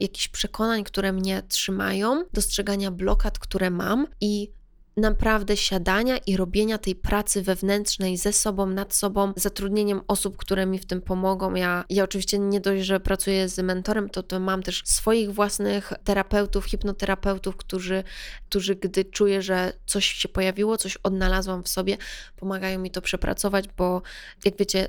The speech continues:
no ja korzystam z hipnoterapii, mam kursy, mam te wszystkie szkolenia z hipnozy, z hipnoterapii, dlatego, mm, wykorzystuję to w moim mentoringu,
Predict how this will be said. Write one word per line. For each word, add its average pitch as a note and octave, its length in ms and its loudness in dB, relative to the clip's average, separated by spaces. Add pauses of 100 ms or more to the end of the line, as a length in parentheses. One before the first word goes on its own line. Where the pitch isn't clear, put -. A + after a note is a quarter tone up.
no G3 80 2
ja F#3+ 160 2
korzystam F#3+ 460 -2
z - 60 0
hipnoterapii, F#3+ 960 -2
mam F#3 280 -4
kursy, - 480 -2
mam F#3+ 180 -4
te F#3+ 100 -6
wszystkie - 300 -4
szkolenia F#3+ 440 0
z F3+ 360 -2
hipnozy, F#3+ 440 -2
z - 60 0
hipnoterapii, F#3 720 -2
dlatego, F#3 440 0 (120)
mm, F#3+ 420 2
wykorzystuję G3 600 0
to F#3+ 180 0
w F#3+ 140 0
moim A#3+ 300 4
mentoringu, F#3+ 640 0